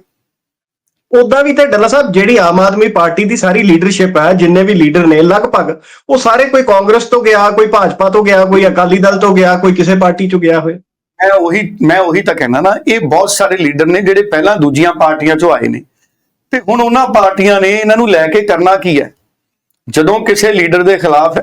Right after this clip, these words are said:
Speaker 2: ਇੰਨੀ ਐਂਟੀ ਇਨਕੰਬੈਂਸੀ ਹੋ ਜੇ, ਕਿਸੇ ਮੰਤਰੀ ਦੇ ਖਿਲਾਫ, ਕਿਸੇ ਐਮ ਐਲ ਏ ਦੇ ਖਿਲਾਫ, ਉਹ ਉਦੋਂ ਹੀ ਦੂਜੇ ਦੇ ਸੰਪਰਕ 'ਚ ਜਾਊਗਾ ਨਾ। ਉਹਨੂੰ ਲੱਗਦਾ ਹੋਊਗਾ ਵੀ ਯਾਰ ਮੈਂ ਪਤਾ ਨਹੀਂ ਜਿੱਤੂ, ਪਤਾ ਨਹੀਂ ਨਹੀਂ ਜਿੱਤੂ। ਤੇ ਜਿਹਨੂੰ ਪਹਿਲਾਂ ਹੀ ਕੌਨਫੀਡੈਂਸ ਨਹੀਂ ਜਾਂ ਜਿਹਦੇ ਖਿਲਾਫ ਪਹਿਲਾਂ ਹੀ ਇੰਨਾ ਵਿਰੋਧ ਹੈ, ਦੂਜੀ ਪਾਰਟੀ ਲਊ ਕਿਉਂ?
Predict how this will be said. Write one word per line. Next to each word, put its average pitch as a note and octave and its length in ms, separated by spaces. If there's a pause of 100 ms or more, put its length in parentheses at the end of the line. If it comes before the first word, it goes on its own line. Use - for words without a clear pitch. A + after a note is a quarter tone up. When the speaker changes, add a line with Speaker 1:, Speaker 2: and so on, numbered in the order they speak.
Speaker 2:
ਇੰਨੀ F3+ 400
ਐਂਟੀ D#3 380
ਇਨਕੰਬੈਂਸੀ D#3+ 600
ਹੋ C#3+ 140
ਜੇ, D#3+ 200 (880)
ਕਿਸੇ F3+ 180
ਮੰਤਰੀ D#3 360
ਦੇ E3+ 140
ਖਿਲਾਫ, D3+ 340
ਕਿਸੇ D#3+ 220
ਐਮ C#3 220
ਐਲ D#3 100
ਏ D#3+ 40
ਦੇ D#3+ 120
ਖਿਲਾਫ, C#3+ 320
ਉਹ C3+ 240
ਉਦੋਂ D#3+ 160
ਹੀ G#3+ 60
ਦੂਜੇ G3+ 240
ਦੇ G#3 120
ਸੰਪਰਕ F3 380
'ਚ F#3 60
ਜਾਊਗਾ D3 340
ਨਾ। A#3 160 (520)
ਉਹਨੂੰ G3 200
ਲੱਗਦਾ D3+ 280
ਹੋਊਗਾ D#3+ 240
ਵੀ F3 120
ਯਾਰ D#3+ 180
ਮੈਂ D#3+ 180
ਪਤਾ D#3 220
ਨਹੀਂ E3 120
ਜਿੱਤੂ, C#3 240
ਪਤਾ D#3+ 220
ਨਹੀਂ D#3 120
ਨਹੀਂ D#3 160
ਜਿੱਤੂ। D3+ 320 (640)
ਤੇ C4 100
ਜਿਹਨੂੰ A#3 400
ਪਹਿਲਾਂ A3+ 260
ਹੀ C4+ 100
ਕੌਨਫੀਡੈਂਸ G#3 580
ਨਹੀਂ G#3 380 (240)
ਜਾਂ F#3+ 120
ਜਿਹਦੇ F#3 300
ਖਿਲਾਫ F#3 320
ਪਹਿਲਾਂ F3+ 260
ਹੀ A3 80
ਇੰਨਾ G3 200
ਵਿਰੋਧ F#3+ 340
ਹੈ, F#3+ 60
ਦੂਜੀ F3 260
ਪਾਰਟੀ F#3 360
ਲਊ C#3+ 320
ਕਿਉਂ? - 160